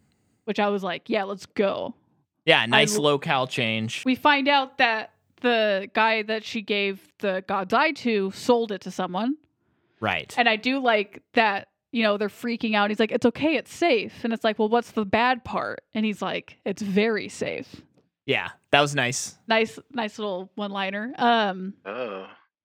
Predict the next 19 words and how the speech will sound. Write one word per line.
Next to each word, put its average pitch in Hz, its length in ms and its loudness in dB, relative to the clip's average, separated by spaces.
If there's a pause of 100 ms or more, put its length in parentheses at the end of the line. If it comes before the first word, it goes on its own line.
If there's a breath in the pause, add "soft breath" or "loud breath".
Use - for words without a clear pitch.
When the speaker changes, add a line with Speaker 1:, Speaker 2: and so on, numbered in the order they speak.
(760 loud breath)
Speaker 1:
but, 233 160 6
uh, 220 200 4 (260)
<laughs> 349 200 4
but 247 360 2 (540 loud breath)
yeah, 277 140 4
they 254 80 0
have 262 120 2
to 285 100 -6
go 262 260 0
t-, 262 180 -12
and 247 220 0
it's, 240 260 -2
it's 254 200 -2
the 214 120 0
longest 233 400 2
day 233 120 6
of 214 100 0
the 226 100 -4
year, 208 400 -2